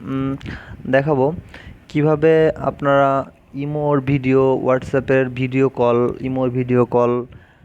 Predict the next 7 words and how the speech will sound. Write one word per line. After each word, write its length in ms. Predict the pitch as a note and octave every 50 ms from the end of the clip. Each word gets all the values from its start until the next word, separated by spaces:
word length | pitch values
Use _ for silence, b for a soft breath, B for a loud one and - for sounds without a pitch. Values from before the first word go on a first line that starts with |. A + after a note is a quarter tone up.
| b b - -
আহ, 380 | A#2+ A#2+ A#2+ A#2+ A#2+ - B2
এবং 360 | C3 C3 C3+ C3+ C#3 C#3 C#3 C#3 C#3+ C#3+ C#3
বি-, 240 | C#3+ D3+ F3 E3+ D#3+ C#3+
যে 160 | C#3 D#3+ E3+
কোনো 240 | D#3+ F3 F3+ E3 D3
ভি-, 480 | C3 C3 C#3+ C#3 - - C3+ B2+ B2 A#2+
ইয়া, 400 | - C3+ C#3 C3+ C3 B2 B2